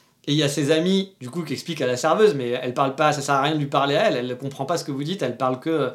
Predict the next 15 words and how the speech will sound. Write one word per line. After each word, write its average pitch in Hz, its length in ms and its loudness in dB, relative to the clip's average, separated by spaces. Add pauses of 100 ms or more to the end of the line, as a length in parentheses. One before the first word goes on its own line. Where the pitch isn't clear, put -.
(300)
elle 123 160 -8
parle 139 200 0
que 156 100 0
anglais, 160 340 4
ils 120 60 -2
lui 120 100 -10
disent 127 200 -6
tout 156 100 -6
ça 175 140 0
en 165 80 2
japonais. 135 500 -2 (360)
Mais 208 440 4
la 156 140 2
serveuse 180 420 0
continue, 147 560 -4